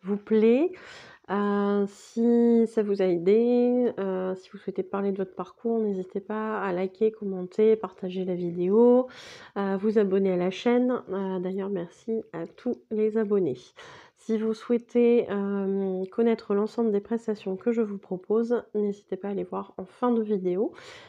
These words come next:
euh, et, euh, vous aurez en même temps mes coordonnées pour me contacter. Alors, le sujet du jour, euh, comment ça se passe si, euh,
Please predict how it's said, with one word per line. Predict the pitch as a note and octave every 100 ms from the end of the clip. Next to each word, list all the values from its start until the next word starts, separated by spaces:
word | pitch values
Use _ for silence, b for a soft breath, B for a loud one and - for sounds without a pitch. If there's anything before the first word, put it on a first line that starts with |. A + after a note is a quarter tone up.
| B B
euh, | G#3+ A3 G#3+ G#3+ G#3+ G3+
et, | G#3 G#3+ A3 G3+
euh, | G3
vous | F#3+ F#3
aurez | F#3 G#3+
en |
même | G3+ F3+
temps | G#3
mes | A#3 B3
coordonnées | A3+ G3 F3+ G#3
pour | C4 - E4
me | C#4+
contacter. | B3+ B3+ A#3+ G#3 - D#3+ - - - _ - B B B B B B B
Alors, | C4 C4 G#3 G#3+
le |
sujet | B3 D4+ C4+ B3
du | B3+
jour, | B3 A#3 A#3 A3 A3 A3
euh, | G#3+ G#3+ G#3+ G#3 G#3 G#3 G#3 G3+ G3+ G3+ G3 F#3 - - - - - - -
comment | C4+ D4
ça | - A3+
se | -
passe | F#3+ G3 - - F#3 F3+ - B B _ _ _ -
si, | A#3 A#3+ -
euh, | G3 G3 F#3+